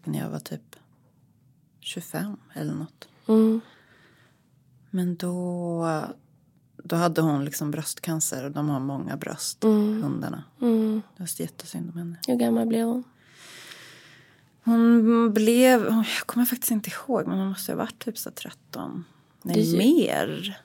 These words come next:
Speaker 1: kanske. Jo, men typ.
Speaker 2: Det är ju jättemycket. För, var, var det en liten hund?
Speaker 1: Ja, hon var ganska liten och det var så här en gatukorsning av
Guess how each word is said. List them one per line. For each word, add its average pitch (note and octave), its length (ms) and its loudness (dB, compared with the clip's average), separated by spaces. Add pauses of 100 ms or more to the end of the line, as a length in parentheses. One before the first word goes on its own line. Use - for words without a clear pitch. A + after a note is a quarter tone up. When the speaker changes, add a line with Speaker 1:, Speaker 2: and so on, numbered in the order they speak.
(140)
Speaker 1:
kanske. G3+ 440 -8 (120)
Jo, A3+ 160 -2
men A3+ 160 -4
typ. G3 200 -6 (160)
Speaker 2:
Det F#3+ 120 2
är A3+ 180 6
ju G#3 160 0 (120)
jättemycket. G#3 840 -2
För, G#3 160 2 (600)
var, G#3+ 220 4
var G#3 140 2
det G#3 60 4
en G#3 60 4
liten G#3 240 2
hund? - 240 -4 (640)
Speaker 1:
Ja, A3 140 4
hon A3+ 100 4
var G#3+ 80 4
ganska G3+ 280 0
liten F#3 340 2
och F3+ 60 2
det F3 100 4
var E3+ 140 6
så E3+ 140 -2
här C#3+ 80 2
en E3 160 0
gatukorsning F3 720 -4
av F#3 200 -2